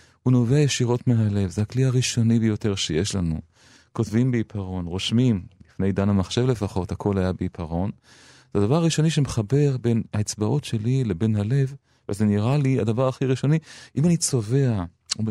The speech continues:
או עושה משהו ממוחשב, אני כבר מקשט פה יותר מדי. אני חייב, סבא כתב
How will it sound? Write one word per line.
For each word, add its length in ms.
או 100
עושה 200
משהו 240
ממוחשב, 560
אני 80
כבר 140
מקשט 460
פה 140
יותר 260
מדי. 500
אני 140
חייב, 460
סבא 320
כתב 460